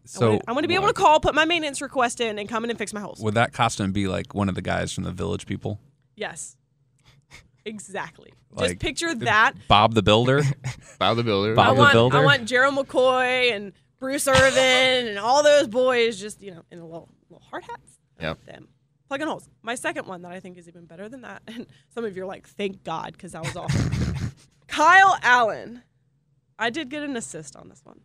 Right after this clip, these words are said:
Speaker 3: Ooh, good play on words, too.
Speaker 2: Thank you. Kyle Allen needs to dress up as Steve Nash. Why?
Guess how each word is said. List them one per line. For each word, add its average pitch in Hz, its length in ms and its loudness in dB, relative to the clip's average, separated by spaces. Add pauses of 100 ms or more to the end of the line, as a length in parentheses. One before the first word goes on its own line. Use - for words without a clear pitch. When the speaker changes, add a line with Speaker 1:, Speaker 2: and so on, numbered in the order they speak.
(500)
Speaker 3:
Ooh, 87 220 -4
good 80 180 -6
play 90 160 -6
on 78 140 -6
words, 76 260 -8
too. 78 200 -10 (160)
Speaker 2:
Thank 190 220 -14
you. - 160 -20 (840)
Kyle 262 320 0
Allen 202 600 -2
needs 220 260 -8
to 214 120 -4
dress 196 320 -8
up 180 240 -8
as 180 160 -12
Steve 165 340 -14
Nash. - 460 -20 (340)
Why? 208 460 -8